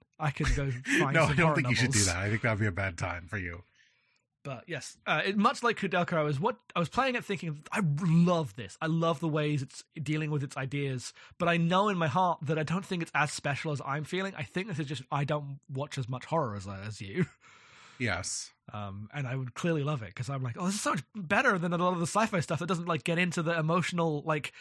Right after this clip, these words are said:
Speaker 1: friction of the characters." They don't, f-, you know, I, I really want everyone to be hurt and hurting each other, uh, and there not to be an easy answer to the ways we're all entangled in, uh, our, like, complicated sadnesses. Um,
Speaker 2: Yes.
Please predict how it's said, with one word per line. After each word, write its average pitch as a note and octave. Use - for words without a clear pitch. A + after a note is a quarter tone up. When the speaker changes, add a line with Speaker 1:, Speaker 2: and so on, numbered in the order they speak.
Speaker 1:
friction -
of D#3
the -
characters." F#3+
They E3
don't, E3+
f-, -
you A#3+
know, C3+
I, F#3
I F#3
really B3
want A#3+
everyone A3+
to -
be F#3+
hurt G3
and D#3+
hurting G3+
each G3
other, D3+
uh, D3
and D3+
there D#3
not D#3
to E3
be E3
an D#3+
easy E3+
answer D3+
to D#3
the C#3+
ways C#3+
we're C#3
all D3
entangled C#3
in, C3+
uh, C3+
our, C#3+
like, B2+
complicated C#3
sadnesses. B2+
Um, A2
Speaker 2:
Yes. G#2